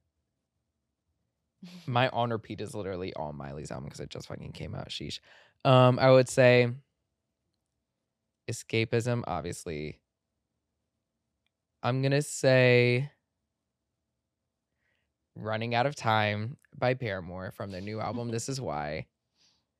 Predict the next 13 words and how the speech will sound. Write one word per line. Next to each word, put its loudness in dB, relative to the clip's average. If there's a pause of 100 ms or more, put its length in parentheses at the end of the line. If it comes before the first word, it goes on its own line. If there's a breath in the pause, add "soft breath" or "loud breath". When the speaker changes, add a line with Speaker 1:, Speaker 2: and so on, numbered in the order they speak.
(240)
Speaker 2:
Which, -2
like, 4
that 8
song 2
has -6
helped -2
me -8
get -8
my -10
shit -10
together. -12
And, -14
like, -14